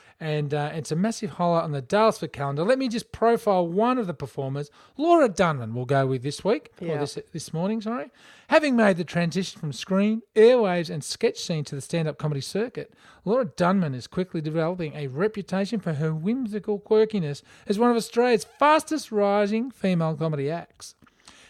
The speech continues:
Speaker 1: As seen on Hamish and Andy's True Stories, Offspring, and Upper Middle Bogan, Dunman is compellingly confident, funny, and just a bit odd. That's out of the age. And, uh, Beat magazine says she's ps-, funny. So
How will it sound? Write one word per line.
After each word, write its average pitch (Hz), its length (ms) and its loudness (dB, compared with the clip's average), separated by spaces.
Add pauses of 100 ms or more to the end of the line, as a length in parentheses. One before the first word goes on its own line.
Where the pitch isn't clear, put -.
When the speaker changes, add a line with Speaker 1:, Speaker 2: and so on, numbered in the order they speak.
Speaker 1:
As 180 120 4
seen 202 140 6
on 180 120 4
Hamish 190 240 4
and 180 100 4
Andy's 185 240 2
True 185 220 4
Stories, 208 460 2 (100)
Offspring, 240 640 4 (300)
and 240 160 0
Upper 185 200 -2
Middle 160 280 -2
Bogan, 165 480 -4 (340)
Dunman 233 300 6
is 202 100 2
compellingly 233 680 0
confident, 196 540 -4
funny, 247 440 0
and 160 160 -2
just 151 260 -6
a 131 60 -8
bit 170 240 0
odd. 135 220 0
That's 139 200 -6
out 135 80 -4
of 123 60 -8
the 117 140 -10
age. 120 280 -12 (400)
And, 160 320 2
uh, 156 120 4
Beat 196 280 6
magazine 151 460 0
says 151 280 -2
she's 151 280 -4 (360)
ps-, - 460 -10
funny. 123 540 -4
So 202 440 8